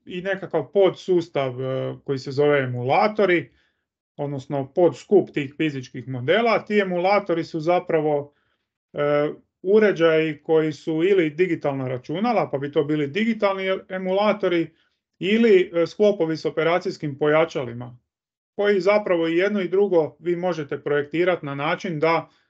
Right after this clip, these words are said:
oni, e, glume ponašanje nekog stvarnog procesa. A onda se na te pločice, dakle s operacijskim pojačalima ili digitalnim računalom,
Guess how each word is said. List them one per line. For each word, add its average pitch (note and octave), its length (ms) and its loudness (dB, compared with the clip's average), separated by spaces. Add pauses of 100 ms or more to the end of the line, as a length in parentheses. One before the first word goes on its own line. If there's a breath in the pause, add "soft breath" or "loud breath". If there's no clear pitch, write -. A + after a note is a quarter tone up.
(200 soft breath)
oni, E3 640 -2
e, D3 160 -6
glume F3 460 2
ponašanje D3+ 560 -2
nekog C#3+ 320 -6
stvarnog C#3 440 0
procesa. - 500 -12 (520)
A E3 180 0
onda G3 180 2
se E3 180 -2
na D#3+ 200 -4
te F3+ 280 2
pločice, D#3 640 0
dakle C3 300 -6
s - 80 -10
operacijskim C#3+ 720 -2
pojačalima C#3+ 720 0
ili C#3+ 380 -2 (280)
digitalnim C#3 600 -2
računalom, F3 640 -2